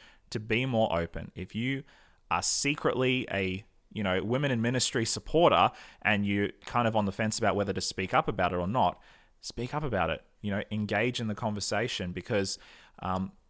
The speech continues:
the more that we stay silent on this, the more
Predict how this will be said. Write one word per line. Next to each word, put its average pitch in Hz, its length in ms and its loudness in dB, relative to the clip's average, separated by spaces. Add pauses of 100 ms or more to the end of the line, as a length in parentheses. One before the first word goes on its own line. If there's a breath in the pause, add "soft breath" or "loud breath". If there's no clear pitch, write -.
(540)
the 117 100 0
more 131 240 2
that 107 160 0
we 107 180 -2
stay 104 280 0
silent 110 640 0
on 101 160 0
this, 90 340 0 (380 soft breath)
the 117 80 4
more 110 560 6